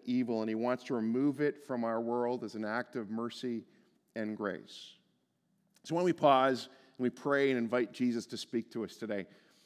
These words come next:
Jesus, um, thank you for the stories you told and trying to give us a window into reality. Help us to, this morning, be those, as you said, the, be the ones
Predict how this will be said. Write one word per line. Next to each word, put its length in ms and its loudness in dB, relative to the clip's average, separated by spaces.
Jesus, 520 0
um, 480 -4
thank 240 -2
you 100 4
for 540 -2
the 80 -6
stories 460 2
you 80 0
told 640 -2
and 340 -6
trying 200 0
to 60 0
give 100 2
us 120 -4
a 60 0
window 600 2
into 240 -2
reality. 600 -2
Help 220 2
us 220 2
to, 240 -6
this 240 -8
morning, 440 -2
be 280 0
those, 500 0
as 180 -4
you 80 -6
said, 440 -8
the, 80 -2
be 100 2
the 100 2
ones 600 -2